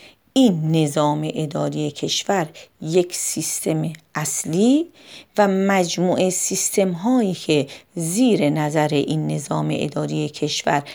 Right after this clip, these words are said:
مشغول انجام وظیفه هستند، مثل ادارات دولتی، به عنوان سیستم‌های فرعی محسوب می‌شن.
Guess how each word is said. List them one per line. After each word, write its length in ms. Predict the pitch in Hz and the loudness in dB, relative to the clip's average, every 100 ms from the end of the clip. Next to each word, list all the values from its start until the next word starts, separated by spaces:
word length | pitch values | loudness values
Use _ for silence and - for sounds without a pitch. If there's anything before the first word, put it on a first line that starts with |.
| - - | -10 -4
مشغول 560 | 156 - - 156 156 | -2 -2 -4 -4 -2
انجام 560 | 156 156 151 147 156 147 | -2 -4 -4 -4 -4 -4
وظیفه 380 | 151 143 147 160 | -4 -6 -6 -2
هستند، 400 | 151 151 151 147 | -4 -4 -6 -4
مثل 220 | 156 - - | -4 -4 -4
ادارات 540 | 160 156 151 151 - | -2 -2 -2 -4 -6
دولتی، 600 | 143 160 156 156 - 349 - - _ | -4 -2 -2 -4 -2 -4 -6 -16 _
به 140 | 180 - | -2 0
عنوان 640 | 170 170 185 277 285 294 - - | -2 -2 2 2 4 2 0 -14
سیستم‌های 1080 | - - - - - 156 151 175 180 156 147 | -10 -6 -6 -6 -2 -2 0 -2 -2 -2 -6
فرعی 800 | 139 - 175 175 - 277 320 359 - - | -10 -2 0 0 -2 2 2 0 -10 -6
محسوب 480 | - - - - - - | -6 -4 -10 -10 -14 -10
می‌شن. 220 | - - | -8 -8